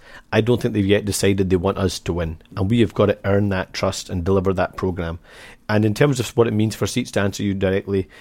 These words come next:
in terms of Scotland, I'm not gonna put a number on it. You wouldn't expect me to put a number on it. But there is a tipping point. Psephologists would tell you that if Labour can get to between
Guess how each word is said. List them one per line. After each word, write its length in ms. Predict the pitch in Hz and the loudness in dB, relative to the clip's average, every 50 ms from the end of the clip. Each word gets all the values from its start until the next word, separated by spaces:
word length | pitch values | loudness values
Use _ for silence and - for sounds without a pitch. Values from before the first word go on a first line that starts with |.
| - - - | -20 -14 -10
in 100 | - 104 | -10 -4
terms 240 | - 107 98 98 95 | -2 -2 -2 -2 -2
of 60 | 92 | -4
Scotland, 360 | - - 117 - - 120 110 - | -2 -2 -2 0 0 -2 -2 0
I'm 100 | - 127 | 0 2
not 100 | 135 135 | 2 2
gonna 120 | 127 123 110 | 2 0 0
put 160 | - 120 113 | 0 0 0
a 20 | |
number 260 | 107 113 123 120 123 123 | 0 0 0 2 4 4
on 120 | 123 123 | 2 2
it. 60 | 123 | 0
You 60 | 113 | -4
wouldn't 140 | 107 113 110 | -4 -4 -4
expect 240 | 98 - - 117 120 | -4 -6 -6 -6 -4
me 100 | 123 113 | -4 -4
to 60 | 107 | -4
put 80 | - 117 | -4 -4
a 40 | 113 | -4
number 220 | 110 110 110 110 | -4 -4 -2 -2
on 120 | 110 110 123 | -2 -4 -6
it. 100 | 131 - - - - - - - | -8 -12 -16 -20 -20 -20 -14 -2
But 160 | 117 117 120 | 0 2 4
there 120 | 113 117 123 | 4 4 4
is 120 | 123 120 | 4 4
a 60 | 117 | 2
tipping 320 | 107 - - 120 - 127 117 | 2 0 -2 -2 -2 -4 -2
point. 240 | 107 117 117 143 208 | 0 -2 -2 -2 -4
Psephologists 640 | - - - - 120 117 117 120 117 117 110 - | -8 -12 -4 0 2 2 2 2 2 0 -2 -2
would 120 | 120 107 | -4 -4
tell 200 | 101 - 110 107 | 0 0 2 2
you 200 | 110 107 113 110 - - - - - - _ - | 2 0 -2 -4 -6 -12 -20 -20 -20 -20 _ -10
that 140 | - - - | -8 -6 -6
if 100 | 98 101 | -6 0
Labour 300 | 107 117 123 120 120 113 | 2 2 4 4 2 0
can 160 | - - 107 | -2 -2 -2
get 180 | 104 110 113 - | -2 -2 -2 -4
to 80 | 104 | -4
between 460 | 95 98 95 - 110 104 104 101 95 | -4 -4 -2 -2 -2 0 0 -2 -4